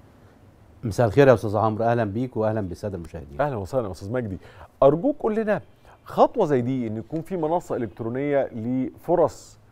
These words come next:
Speaker 2: التوظيف للمصريين في الخارج وتضمن حقوقهم من خلال المنصة دي،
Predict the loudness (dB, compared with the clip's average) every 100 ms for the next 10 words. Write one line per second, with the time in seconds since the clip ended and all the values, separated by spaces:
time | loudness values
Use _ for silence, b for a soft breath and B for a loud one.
0 | b -6 -2 0 -2 0 -4 -4 -6 -6
1 | -8 -8 -6 -6 -8 -12 -2 0 0 -6
2 | -10 -6 -6 -6 -2 -2 -2 -6 -10 -6
3 | -4 -2 -4 -6 -6 -6 -8